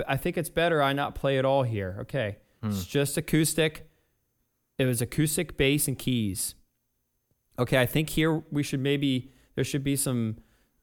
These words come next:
Speaker 1: percussive elements. I think maybe some crash cymbals, maybe eighth note on ride. Yep, that's right.
Speaker 2: Mm.
Speaker 1: Is it better? I ke-, yep, I think I should keep building some toms. I think snare on the four. Okay, and now I'm building, building up.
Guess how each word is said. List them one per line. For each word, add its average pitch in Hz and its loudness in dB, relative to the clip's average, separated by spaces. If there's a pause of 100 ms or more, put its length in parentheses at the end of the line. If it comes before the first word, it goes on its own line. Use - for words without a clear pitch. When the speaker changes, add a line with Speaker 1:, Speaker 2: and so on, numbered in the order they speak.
(280)
Speaker 1:
percussive 151 -4
elements. 135 0
I 120 -6
think 143 -6
maybe 135 0
some 123 -6
crash 131 0
cymbals, 127 0
maybe 120 -2
eighth 127 -2
note 127 0
on 117 -2
ride. 117 2 (100)
Yep, - -2
that's 123 -10
right. 123 0
Speaker 2:
Mm. 95 -6 (340)
Speaker 1:
Is - -10
it 117 -6
better? 151 4
I 156 4
ke-, - -8
yep, 156 2
I 131 -2
think 143 -2
I 147 4
should 151 -6
keep 139 -2
building 120 4
some 123 -4
toms. 110 0 (960)
I 127 -2
think 151 0
snare 147 4
on 139 2
the 127 0
four. 143 2
Okay, 123 2
and 117 2
now 123 2
I'm 120 0
building, 120 2 (120)
building 135 2
up. - -2